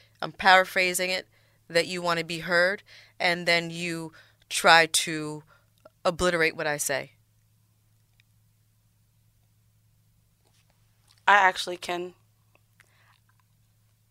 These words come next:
Speaker 2: You, you might have something there.
Speaker 1: Holy cow.
Speaker 2: I, I do. I do get that. And, and I will say, in part, it probably is from my bias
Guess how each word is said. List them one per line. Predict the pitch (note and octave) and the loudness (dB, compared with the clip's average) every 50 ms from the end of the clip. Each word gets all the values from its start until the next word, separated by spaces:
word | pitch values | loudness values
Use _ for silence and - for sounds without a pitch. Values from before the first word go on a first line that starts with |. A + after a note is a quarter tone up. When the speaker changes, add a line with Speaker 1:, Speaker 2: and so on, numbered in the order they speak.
| _ _ _ _ _ - | _ _ _ _ _ -14
Speaker 2:
You, | G3+ G#3 - | -12 -12 -12
you | - A3 A3 | -10 -4 0
might | A3+ A3+ A3+ | 2 2 4
have | A#3+ B3 A#3 - | 2 2 0 0
something | - E3+ D#3+ - D3+ D#3+ | -4 -8 -8 -10 -14 -16
there. | - - - - _ _ _ _ - | -18 -18 -20 -20 _ _ _ _ -20
Speaker 1:
Holy | - - - B3 C4 C#4 D4 D4+ D4+ D4+ D4 D4 | -20 -8 -4 -2 -2 -2 -2 -4 -8 -10 -12 -12
cow. | - F4 F4 F4 - - - _ _ _ _ _ _ | -14 -14 -14 -14 -16 -18 -20 _ _ _ _ _ _
Speaker 2:
I, | - F3+ F#3+ G3 - | 6 6 6 8 8
I | F3+ F#3+ F#3 | 8 8 8
do. | F3 F#3 F#3 F3+ F3+ F#3+ - - | 6 2 0 0 -2 -4 0 2
I | F#3+ F#3+ | 2 2
do | F3+ F#3 G3 | 4 0 -2
get | F#3 F#3+ F3+ - | -4 -4 -2 0
that. | F#3+ E3 C#3+ - - _ _ _ _ _ _ _ - - _ _ _ _ _ | 0 0 0 -4 -8 _ _ _ _ _ _ _ -20 -20 _ _ _ _ _
And, | - G#3 G#3 G3+ - | 6 6 6 6 4
and | F#3 G3 G3 | 6 8 10
I | F#3+ F#3+ | 10 10
will | F3+ F#3 F#3+ G3 F#3+ | 8 6 4 4 2
say, | - - G3+ G3 F#3+ F#3+ F#3+ F#3 F#3 F#3+ - _ _ _ _ _ _ _ _ _ _ _ _ _ _ _ _ _ _ _ _ _ _ _ _ _ _ _ _ _ _ _ - | 2 4 6 8 8 8 8 6 2 -2 -8 _ _ _ _ _ _ _ _ _ _ _ _ _ _ _ _ _ _ _ _ _ _ _ _ _ _ _ _ _ _ _ -4
in | A3 A3 G3+ | -4 -4 -4
part, | - - G#3 G3 G3+ G#3 - - | 4 8 10 10 10 10 6 2
it | G3+ G3 | -4 -2
probably | - - F#3+ F#3 F#3 F#3+ F3 F3+ F3 F3 | 8 10 10 10 10 8 2 -2 -2 -4
is | F3 - | -4 -4
from | - - F3+ | -6 -2 2
my | F3 E3+ E3 | 4 4 4
bias | E3 E3+ E3+ F#3 F3 D#3+ D#3+ D#3+ - - - - | 8 10 10 10 10 8 4 -2 -4 -10 -18 -20